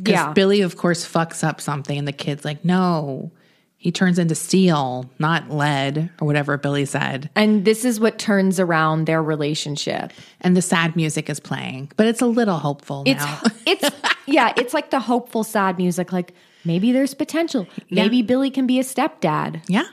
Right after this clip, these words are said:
Speaker 2: He's, he's gonna bond with this little kid.
Speaker 1: And Dawn is, now we see Dawn in the doorway.
Speaker 2: Yeah, we see her in the background and she's folding her arms and smiling like,
Speaker 1: Yeah.
Speaker 2: "There's my date."
Speaker 1: Oh, phew.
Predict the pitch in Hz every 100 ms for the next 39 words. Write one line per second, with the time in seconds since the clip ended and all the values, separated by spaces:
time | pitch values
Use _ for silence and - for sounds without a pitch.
0 | _ - 254 294 - - - 247 277 -
1 | 233 214 214 302 226 170 165 - 151 147
2 | 170 143 143 143 180 180 190 240 208 -
3 | - 170 185 202 214 208 180 175 185 185
4 | 175 170 240 185 - - 220 214 202 214
5 | - 240 247 233 220 190 175 180 185 170
6 | 170 - 170 - 185 185 180 165 151 160
7 | 165 156 - 165 156 160 147 143 147 147
8 | 185 170 156 165 185 185 196 202 202 233
9 | 208 196 - - - 240 185 - - 247
10 | 220 190